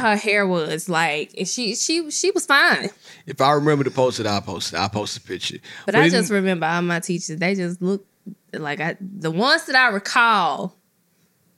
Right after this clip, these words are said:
Speaker 1: Look, it was crazy. I don't remember all my teachers. They, they, all of them didn't make that big of an impact. I, like, in elementary school, it's three of them that I remember.
Speaker 2: I remember all my teachers from elementary school.
Speaker 1: Uh-uh. I remember Miss Dotson and Miss Edmondson from Sherwood.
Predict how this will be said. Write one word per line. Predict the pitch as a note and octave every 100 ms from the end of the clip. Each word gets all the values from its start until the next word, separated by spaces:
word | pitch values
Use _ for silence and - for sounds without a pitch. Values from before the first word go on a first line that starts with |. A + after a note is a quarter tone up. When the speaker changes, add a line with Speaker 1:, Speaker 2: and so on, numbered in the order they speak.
| _ _ _ F#3+
Speaker 1:
Look, | F#3+ -
it | E3+
was | A3+ -
crazy. | G4 G4+ -
I | F4
don't | F#4
remember | A#3+ C#4 A3+
all | F#3
my | F#3+ G3
teachers. | G3 E3+ E3+
They, | F#3 G#3
they, | G3+ A3 G3+
all | A3
of | C4 C4
them | A#3
didn't | A#3
make | A3+ A3
that | A3+ G#3+
big | A3+
of | A3
an | F#3
impact. | F#3+ F#3+ E3 D#3
I, | F3 - - -
like, | E3+ F#3+
in | G3
elementary | F3+ A3+ A3+ B3 B3+ B3
school, | - C#4 C4+ A#3+
it's | A3 - -
three | C4 B3+
of | B3
them | B3
that | A#3+
I | B3 B3+
remember. | B3+ C4 C#4 C4+ - _ _ -
Speaker 2:
I | G#3
remember | F#3 A#2
all | C#3+ G#3+
my | F3 C#3+
teachers | - C#3+ A2
from | C3+
elementary | B2+ A#2 C#3 F#3 D3
school. | - B2+ C#3 F3 _ _ -
Speaker 1:
Uh-uh. | F#3+ - E3 C#3+
I | E3+
remember | A3 C4+ C4+ B3+
Miss | A#3 A#3
Dotson | G#3+ A3 - C4+ A3
and | A#3
Miss | A#3 A#3
Edmondson | A3 A3 G#3+ G#3+
from | A3
Sherwood. | - A3 G#3 F#3 F3 E3+